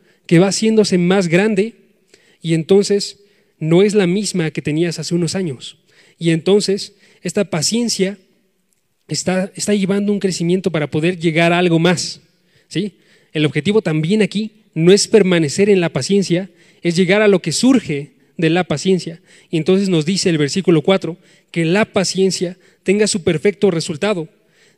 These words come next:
Nosotros tenemos que checar entonces que nuestra paciencia sea como un bebé que nosotros estamos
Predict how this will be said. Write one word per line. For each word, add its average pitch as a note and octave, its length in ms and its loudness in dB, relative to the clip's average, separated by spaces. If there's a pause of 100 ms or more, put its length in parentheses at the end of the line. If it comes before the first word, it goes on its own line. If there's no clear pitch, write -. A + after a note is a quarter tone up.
Nosotros G3+ 400 -4
tenemos G3+ 320 0
que F#3+ 100 -10
checar G3+ 360 0
entonces F3+ 640 0 (260)
que E3+ 140 -2
nuestra G3 480 2
paciencia F#3 640 -6 (260)
sea G3 280 0
como F3+ 280 0
un G3+ 160 -2
bebé F#3 640 -2
que E3+ 100 -4
nosotros F3 380 -4
estamos F#3+ 500 -4